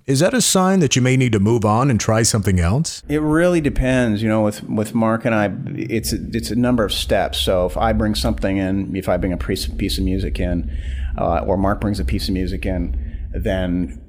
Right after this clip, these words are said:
Speaker 2: it's gotta get through kind of our filter first, where the other guy's like, "Yeah, that's cool."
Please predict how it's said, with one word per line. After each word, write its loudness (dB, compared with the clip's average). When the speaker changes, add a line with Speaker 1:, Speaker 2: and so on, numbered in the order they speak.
Speaker 2:
it's 0
gotta 2
get 0
through -2
kind 0
of 0
our 2
filter -2
first, -2
where 0
the 0
other 0
guy's 2
like, -6
"Yeah, 0
that's 0
cool." -2